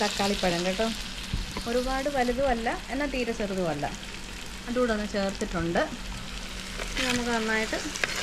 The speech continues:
ഇളക്കി അതുമായിട്ടൊന്ന് നന്നായിട്ടൊന്ന് വഴറ്റി നല്ല കുഴമ്പ് പരുവത്തിലാണ് ആക്കിയെടുക്കണം. ഇവിടെ ഉള്ളിയൊക്കെ നന്നായിട്ട് വാടി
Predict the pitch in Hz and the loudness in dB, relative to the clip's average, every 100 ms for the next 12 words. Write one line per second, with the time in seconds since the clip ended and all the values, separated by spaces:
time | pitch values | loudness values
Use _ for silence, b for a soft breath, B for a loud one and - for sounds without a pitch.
0 | - 220 214 233 220 214 214 220 214 214 | 4 4 4 4 6 6 4 4 2 2
1 | 208 208 208 226 226 214 208 254 - - | 2 2 2 2 4 4 4 2 0 2
2 | - - 196 190 196 208 - 240 233 247 | 0 2 4 4 4 2 4 6 8 8
3 | - - 214 220 - 226 226 247 262 269 | 6 0 0 -2 2 6 6 6 4 4
4 | 254 214 202 214 220 190 175 170 165 170 | 4 6 6 6 6 6 4 2 0 2
5 | 156 156 170 - 254 254 254 262 247 233 | 2 0 0 4 6 6 8 8 8 4
6 | 226 220 226 226 233 208 202 202 | 4 2 2 4 4 6 6 6